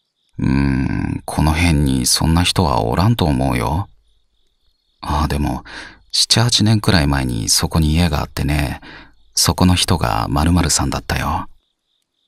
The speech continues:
借金か何かで一家心中して、五、六年前に取り壊したんだ。小さい子がいたのにかわいそうだった。」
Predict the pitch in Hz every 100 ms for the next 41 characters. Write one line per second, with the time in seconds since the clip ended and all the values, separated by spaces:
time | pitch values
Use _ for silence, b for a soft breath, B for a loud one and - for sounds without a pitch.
0 | _ _ _ _ _ - - - - -
1 | 78 73 65 67 78 69 69 65 57 -
2 | - - - 87 - 90 78 60 - 73
3 | 69 - B B _ - - 90 92 85
4 | 85 82 73 55 - - 87 - 95 -
5 | 71 69 - - - _ _ _ _ _
6 | _ _ _ _ _ _ _ _ - -
7 | 71 65 - 76 58 57 57 62 - 87
8 | 82 67 - - - - 87 78 73 113
9 | 90 - - 67 73